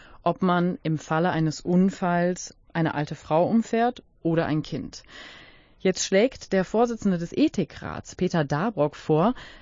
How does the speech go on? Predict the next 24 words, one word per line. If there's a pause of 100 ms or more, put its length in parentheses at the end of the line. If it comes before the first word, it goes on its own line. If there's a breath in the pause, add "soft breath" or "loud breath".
(120)
dass
man, (160)
bevor
man
in
dieses
Auto
steigt,
subjektive
Präferenzen
angibt (280)
und
das
Auto
dann
dementsprechend
quasi (380)
im
Falle
eines
Unfalls
die
Entscheidung
trifft.